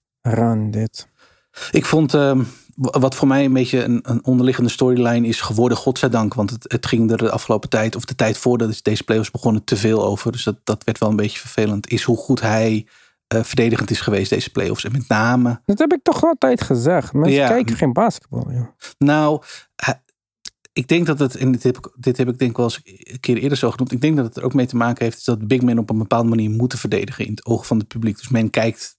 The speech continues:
Speaker 2: naar bepaalde, nou ja, manieren van verdedigen, kwaliteiten.
Speaker 1: Ja, ze kijken als extras. Ze willen alleen shiny dingen zien en zo. Blocks en, eh, dat soort dingen.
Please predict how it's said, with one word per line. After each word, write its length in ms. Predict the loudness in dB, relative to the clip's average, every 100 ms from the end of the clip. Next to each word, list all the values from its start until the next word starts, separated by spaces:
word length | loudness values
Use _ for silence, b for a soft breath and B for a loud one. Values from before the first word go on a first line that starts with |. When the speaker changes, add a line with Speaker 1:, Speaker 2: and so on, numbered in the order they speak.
| _
Speaker 2:
naar 200 | -2 0
bepaalde, 600 | 0 0 0 0 -2 -4 -8 _ _ _ _ _ _
nou 220 | -4 -4
ja, 80 | -2
manieren 380 | 0 2 2 2
van 140 | 0
verdedigen, 420 | 0 -2 -2 -6 -4
kwaliteiten. 720 | -2 0 0 0 -2 -4 -8 _
Speaker 1:
Ja, 140 | 2
ze 120 | 2
kijken 300 | 2 2 2
als 160 | 0 0
extras. 640 | 0 0 0 -4 -2 0
Ze 80 | 0
willen 300 | 2 4 4
alleen 280 | 4 2 0
shiny 420 | 0 0 2 2
dingen 380 | 2 2 2 0
zien 220 | 0 0
en 180 | 0 0
zo. 220 | 0 0
Blocks 640 | 0 2 2 4 2 -2 -2
en, 400 | 0 2 2 2
eh, 400 | 0 0 0 0
dat 240 | 0 0 0
soort 220 | -2 -4
dingen. 340 | -4 -4 -6